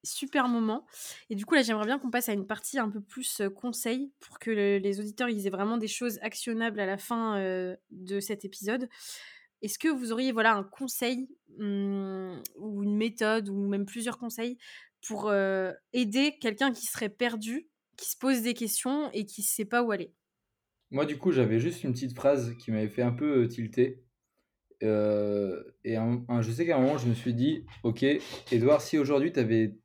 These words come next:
Speaker 2: tout l'argent qu'il fallait, si t'étais, heu, m-, milliardaire, multimillionnaire, est-ce que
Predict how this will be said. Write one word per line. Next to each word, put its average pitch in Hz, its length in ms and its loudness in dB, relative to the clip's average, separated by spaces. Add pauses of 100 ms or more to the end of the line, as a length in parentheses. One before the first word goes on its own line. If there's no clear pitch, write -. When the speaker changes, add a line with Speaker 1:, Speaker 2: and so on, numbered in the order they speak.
(380)
Speaker 2:
tout 170 140 0
l'argent 143 340 6
qu'il 123 180 -8
fallait, 104 380 -2
si 127 160 -6
t'étais, 120 540 6
heu, 101 140 -2 (480)
m-, 107 400 2
milliardaire, 123 920 6
multimillionnaire, 120 920 2 (200)
est-ce 120 180 0
que 156 320 2